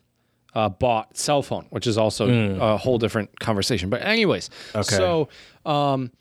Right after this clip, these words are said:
Speaker 1: the positive thing, though, Jared, is I think you do get to, um,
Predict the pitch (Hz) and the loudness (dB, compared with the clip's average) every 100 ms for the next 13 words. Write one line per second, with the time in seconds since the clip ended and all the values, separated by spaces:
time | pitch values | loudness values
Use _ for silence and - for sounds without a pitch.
0 | _ 160 170 - 202 254 277 285 220 247 | _ -6 -4 -2 -2 -2 -2 -2 -2 -2
1 | 226 143 120 107 - 127 - 165 - 226 | 0 0 0 -4 -4 -6 -2 -4 -2 -2
2 | 214 190 170 135 185 226 214 - - 175 | -2 -2 -2 0 0 0 -4 -4 -2 0
3 | 160 160 - - - - - 143 139 139 | 2 -2 -8 -20 -20 -20 -8 -2 2 2
4 | 135 | 0